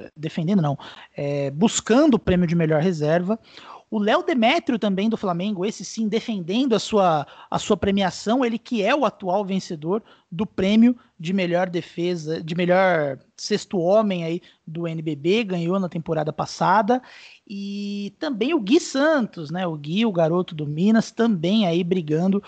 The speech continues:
por esse prêmio, ele vindo do banco aí no time do Léo Costa. O meu problema aqui nessa, ne-, nesses três finalistas, é, está no fato de que o Rafael Mineiro tem mais jogos como titular nessa edição do que como reserva,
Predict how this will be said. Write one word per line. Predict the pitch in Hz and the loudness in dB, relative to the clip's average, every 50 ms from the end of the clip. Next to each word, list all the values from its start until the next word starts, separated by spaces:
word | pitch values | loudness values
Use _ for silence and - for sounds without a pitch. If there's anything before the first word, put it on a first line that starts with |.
| - - - _ _ _ - | -14 -20 -20 _ _ _ 0
por | 190 180 | 2 2
esse | 185 185 - - | 2 2 0 -2
prêmio, | 180 - - 180 185 208 220 220 214 190 | -4 -2 0 0 4 6 6 6 6 6
ele | 196 202 202 | 4 4 2
vindo | 170 170 196 190 185 | 0 0 0 0 0
do | 185 196 | -2 -4
banco | 156 151 165 175 190 190 - - 165 | -2 0 0 2 2 0 2 2 0
aí | 151 160 170 - - - - - _ _ _ _ _ - | 0 0 -2 -6 -12 -20 -20 -20 _ _ _ _ _ -2
no | 180 185 190 190 | 0 2 2 2
time | - - - 180 170 175 180 180 175 | 0 0 0 2 2 4 4 2 2
do | 156 160 180 185 185 190 190 196 202 - - - | 0 0 2 2 4 4 4 2 2 0 -2 -4
Léo | - 185 185 180 185 202 | -2 2 4 4 4 2
Costa. | - - 160 147 143 143 - - - 147 139 - - - - - - | 0 0 0 0 0 0 -4 -8 -8 -10 -10 -10 -12 -16 -16 -8 -2
O | - 226 | 2 4
meu | 302 381 | 4 4
problema | - 415 392 294 240 240 320 349 359 339 269 - - - - | 4 4 2 2 4 2 2 2 2 0 -2 -2 -6 -8 -4
aqui | 254 214 - - - - 269 311 320 | -4 -4 -4 -6 -6 -2 0 2 2
nessa, | 240 220 208 - - 208 185 185 | 4 2 0 0 -2 -4 -4 -4
ne-, | 185 196 185 190 - | -4 -6 -6 -6 -6
nesses | 196 196 202 - 214 - | -4 -4 -4 -4 -6 -10
três | - - 208 208 220 - - | -6 -2 -2 -2 -2 -2 -4
finalistas, | - 196 175 165 165 185 226 254 - - - - 156 139 - - - _ - - - - _ - | -6 -4 -4 -2 -2 -2 -2 -2 -4 -4 -8 -10 -10 -10 -10 -14 -18 _ -20 -20 -20 -20 _ -12
é, | - 160 160 156 160 160 160 160 160 - - | -8 -6 -4 -4 -2 -2 0 -2 -2 -2 -4
está | 180 - - - - 220 208 233 | -8 -8 -8 -2 0 2 4 4
no | 262 240 | 2 0
fato | - - 220 233 - 233 | 0 0 -2 -2 -2 -6
de | - | -4
que | - 277 | 0 2
o | |
Rafael | 233 247 - - 247 254 | 2 2 2 0 -2 0
Mineiro | 262 240 208 220 240 240 | 0 2 2 0 0 0
tem | - 269 233 | -2 -4 0
mais | 214 214 262 311 233 | 0 0 0 0 -4
jogos | 202 202 214 220 226 233 - | -4 -4 -4 -4 -4 -6 -12
como | - - 214 208 208 | -10 -8 -8 -8 -8
titular | - 208 - 220 190 175 180 196 208 | -8 -10 -10 -8 -6 -4 -4 -4 -4
nessa | 208 196 - 202 | -6 -8 -8 -10
edição | 190 165 - - - 175 180 190 | -12 -12 -12 -14 -12 -12 -12 -12
do | 196 - | -12 -14
que | 208 | -12
como | - 254 214 208 | -8 -6 -4 -4
reserva, | 277 294 214 180 156 147 143 135 139 - | -4 -4 -2 -2 -2 -2 -4 -6 -10 -18